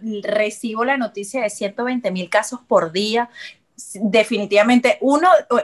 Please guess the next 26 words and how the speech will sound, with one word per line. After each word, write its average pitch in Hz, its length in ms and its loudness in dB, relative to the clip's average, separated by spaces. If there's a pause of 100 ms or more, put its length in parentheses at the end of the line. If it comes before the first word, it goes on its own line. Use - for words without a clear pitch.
eh, - 180 -14
siento 277 400 2
que 311 120 0
es 269 100 -2
la 285 200 -2
cifra 269 440 -4
más, 240 800 0 (460)
eh, 214 280 -4
alta 233 460 0
desde 226 420 -8
que 214 100 -14
comenzó 202 440 -6
la 220 220 0
pandemia 226 720 -4 (240)
hasta 220 380 -2
el, 180 180 -10 (240)
hasta 185 220 -8
el 185 100 -6
día 202 160 -2
de 254 100 -2
hoy, 240 200 -2
ha 226 100 -10
sido 247 280 -6
la 226 160 -6
cifra 220 340 -4
más 208 400 -6